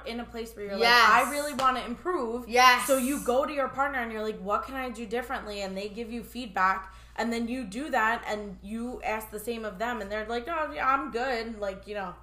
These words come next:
Speaker 1: or, you know, the, it goes the other way around and there's no resolution.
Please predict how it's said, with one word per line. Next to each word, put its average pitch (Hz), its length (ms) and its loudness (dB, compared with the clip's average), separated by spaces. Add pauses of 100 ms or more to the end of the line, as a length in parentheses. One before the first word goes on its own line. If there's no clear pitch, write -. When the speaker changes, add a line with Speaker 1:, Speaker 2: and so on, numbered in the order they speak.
(600)
Speaker 1:
or, 202 420 2
you 202 100 -6
know, 180 180 -8 (160)
the, 214 220 -8 (100)
it 202 160 -6
goes 214 220 0
the 220 100 0
other 208 120 0
way 202 100 0
around 208 300 0
and 196 80 -8
there's 180 200 -8
no 196 140 -6
resolution. 202 800 -6